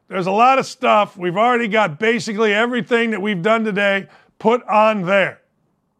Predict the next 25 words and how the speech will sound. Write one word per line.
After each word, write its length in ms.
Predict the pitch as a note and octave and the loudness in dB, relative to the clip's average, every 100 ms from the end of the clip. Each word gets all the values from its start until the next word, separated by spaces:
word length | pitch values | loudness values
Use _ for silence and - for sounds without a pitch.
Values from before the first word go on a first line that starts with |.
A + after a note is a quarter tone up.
| _ _ - | _ _ -10
All 60 | C#3+ | -2
right? 360 | D3+ G3 A#3 - _ _ | 0 0 -2 -8 _ _
I 1040 | - _ _ _ _ _ _ _ _ - A3+ | -20 _ _ _ _ _ _ _ _ -8 -2
want 180 | D#4 | -2
y'all 160 | C#4+ C4+ | 0 0
to 80 | B3 | 0
have 140 | A3 | -2
a 40 | F3 | -6
great 640 | C3+ D3+ E3+ A#3 A#3+ D#3 | -8 -6 0 0 0 -4
day. 200 | F3 D3+ D#3 | -6 -6 -4
It 100 | C4 | -4
is 140 | F#3+ | -4
beautiful 600 | A#2 G#3 D4 D4 - G#3+ | -4 -2 0 -2 -2 -4
here 220 | E3+ G#3+ | 0 -2
in 60 | G3+ | -2
Indianapolis. 880 | G3 F3 D#3+ E3+ F3 - A#2 A2+ - _ _ - | -4 -4 -2 -2 -2 -6 -20 -20 -20 _ _ -2
I'm 160 | A3+ D#4+ | 0 0
gonna 100 | A#3+ | 0
go 220 | G#3+ G3+ | 0 0
and 160 | F3+ F#3 | -2 0
roll 240 | G#3+ G#3+ | 2 2
around 360 | G#3 G3+ G#3 G3 | 2 2 2 0
in 100 | F3 | -4
the 80 | C#3+ | -6
grass. 680 | D3 F#3 F3 C#3+ B2+ - | -4 0 0 -2 -8 -16